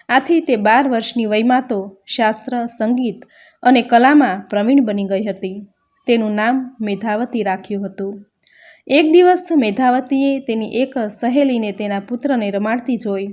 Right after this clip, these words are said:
તેને પણ બાળક રમાડવાની, પુત્ર સુખની ખૂબ ઈચ્છા થઈ આવી. 'હું શું કરું તો મને સુખ આપે તેવો સોહામણો વર મળે?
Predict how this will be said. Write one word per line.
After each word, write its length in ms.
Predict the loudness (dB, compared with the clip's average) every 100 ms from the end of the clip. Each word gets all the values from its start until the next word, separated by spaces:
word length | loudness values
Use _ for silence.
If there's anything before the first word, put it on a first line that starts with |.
| -14 _ _ _
તેને 200 | 0 0
પણ 260 | 0 -2 -2 -2
બાળક 320 | 0 0 -4
રમાડવાની, 720 | -4 -4 0 0 0 -4 -10 _ _ _ _
પુત્ર 320 | -2 2 2
સુખની 500 | 2 -2 -2 0 0
ખૂબ 360 | -4 -2 0 0
ઈચ્છા 300 | -4 -6 -6
થઈ 240 | -6 -4
આવી. 280 | -4 -4 -6
'હું 720 | -10 _ _ _ _ _ -2
શું 260 | 2 2 4
કરું 300 | 4 4 2
તો 140 | 0
મને 240 | 0 -2 -6
સુખ 360 | -2 -2 -2
આપે 600 | -4 -2 0 -2 -4 -12 _ _ _
તેવો 180 | -2 -2
સોહામણો 600 | -4 -6 -4 -2 -2 -2
વર 200 | 0 0
મળે? 420 | 0 0 -4 -6